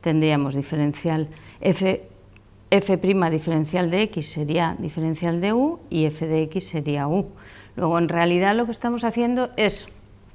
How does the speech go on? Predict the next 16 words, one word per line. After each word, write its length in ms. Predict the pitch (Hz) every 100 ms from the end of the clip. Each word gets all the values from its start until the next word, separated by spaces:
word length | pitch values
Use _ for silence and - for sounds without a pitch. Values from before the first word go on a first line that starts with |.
| - - - - -
cambiar 420 | 185 175 185 202
las 200 | 170 156
integrales 720 | 165 156 160 170 185 202 190 - -
anteriores, 680 | 190 190 190 233 185 165 -
que 120 | 170
eran 220 | 160 151
simplemente 580 | - 165 180 190 190 202
con 160 | 220
X, 320 | 247 254 277 - - -
a 100 | 175
una 280 | 170 160 143
función. 500 | - 151 143 135 -
Siempre 480 | - 214 208 208 196
hay 80 | 190
que 120 | 185
buscar 600 | 185 - - 254 285